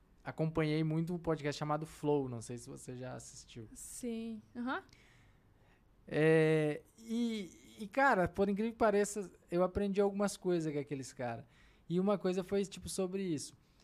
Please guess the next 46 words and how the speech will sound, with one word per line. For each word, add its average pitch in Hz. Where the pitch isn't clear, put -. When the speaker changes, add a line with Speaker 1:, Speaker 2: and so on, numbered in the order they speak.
Speaker 1:
Ah, 147
e, 180
o, 175
o, 165
o 170
Flow, 185
acho 214
que 220
ele 202
foi 202
um 202
pioneiro 208
no, 139
no, 131
no, 127
nos 123
podcasts. 123
Speaker 2:
Aham. 247
Speaker 1:
E 165
aí 185
todo 226
mundo 226
começou 208
a 190
criar, 208
criar. 190
E, 175
e 185
existem 190
os 202
cortes 220
né? 131
In-, 135
inclusive, 135
a 147
gente 147
vai 160
fazer 170
um 185
aqui. 202
A 120
gente 123
pega 131
um 135
trecho 131
mais 120